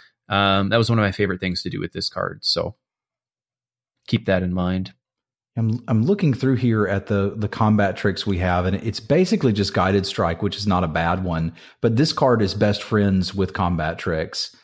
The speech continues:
Speaker 2: Uh, Guided Strike is one that's, uh, plus one, plus oh, first strike, draw a card for one and a white. So, like,
Speaker 1: Mm-hmm.
Speaker 2: the idea is you attack him with this, they block with a three three, and you're like, "Guided Strike, kill it, gain four, draw a card." What?
Speaker 1: And make an angel.
Speaker 2: Yeah, and make an angel.
Speaker 1: <laughs>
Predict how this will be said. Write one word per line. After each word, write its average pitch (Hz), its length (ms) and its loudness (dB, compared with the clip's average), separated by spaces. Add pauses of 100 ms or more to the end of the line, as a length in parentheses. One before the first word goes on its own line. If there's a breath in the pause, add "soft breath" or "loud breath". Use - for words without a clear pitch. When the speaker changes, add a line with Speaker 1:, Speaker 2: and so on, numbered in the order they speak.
(320 soft breath)
Speaker 2:
Uh, 85 220 2
Guided 107 420 2
Strike 101 320 0
is 95 100 -2
one 95 280 2
that's, 92 260 -2
uh, 85 440 0 (220)
plus 123 280 0
one, 110 180 4
plus 110 240 0
oh, 101 160 4
first 101 340 -2
strike, 92 280 0
draw 95 220 2
a 92 60 0
card 87 380 -2
for 95 100 -2
one 92 220 -2
and 92 80 0
a 90 40 0
white. 90 460 -2 (380 soft breath)
So, 113 140 2
like, 107 100 4
Speaker 1:
Mm-hmm. 120 120 6
Speaker 2:
the 117 60 8
idea 117 300 4
is 107 100 2
you 107 120 2
attack 107 340 0
him 104 80 4
with 92 140 0
this, 104 220 2
they 101 100 2
block 98 280 2
with 101 120 0
a 92 60 0
three 104 240 0
three, 95 260 -2
and 92 80 -2
you're 95 100 0
like, 95 280 0
"Guided 104 280 2
Strike, - 360 -4
kill 143 220 -4
it, 156 120 0
gain 120 240 4
four, 110 260 0
draw 95 300 2
a 87 40 -4
card." 78 440 -2 (680)
What? 117 120 -2
Speaker 1:
And 117 120 4
make 101 160 2
an 95 80 0
angel. 90 300 -4 (360)
Speaker 2:
Yeah, 151 160 4
and 127 220 2
make 127 180 2
an 113 80 2
angel. 90 480 -2
Speaker 1:
<laughs> - 60 -20